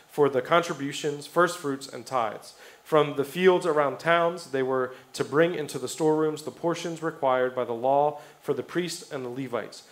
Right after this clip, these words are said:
For Judah was pleased with the ministering priests and Levites. They performed the service of their God and the service of purification, as did also the musicians and gatekeepers, according to the commands of David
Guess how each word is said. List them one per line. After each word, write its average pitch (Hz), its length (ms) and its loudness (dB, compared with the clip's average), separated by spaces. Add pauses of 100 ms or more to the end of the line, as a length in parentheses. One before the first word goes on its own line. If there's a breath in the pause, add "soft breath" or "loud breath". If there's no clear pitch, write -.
(140 soft breath)
For 139 140 -2
Judah 170 440 2
was 143 200 -4
pleased 170 460 -6
with 156 140 -6
the 165 60 -4
ministering 147 520 -4
priests 120 360 -10
and 123 140 -14
Levites. 127 460 -10 (340 soft breath)
They 143 100 2
performed 165 460 2
the 143 60 0
service 160 440 2
of - 160 -10
their 147 160 4
God 117 380 2 (240 loud breath)
and 131 80 -6
the 123 40 -4
service 147 420 4
of - 160 -14
purification, 139 760 -4 (320 loud breath)
as 156 240 6
did 165 160 2
also 135 380 -2
the 123 120 -6
musicians 143 600 -4
and 123 120 -10
gatekeepers, 147 600 -6
according 160 400 -4
to 165 120 -8
the 160 120 -6
commands 127 400 -6
of 120 100 -12
David 117 300 -6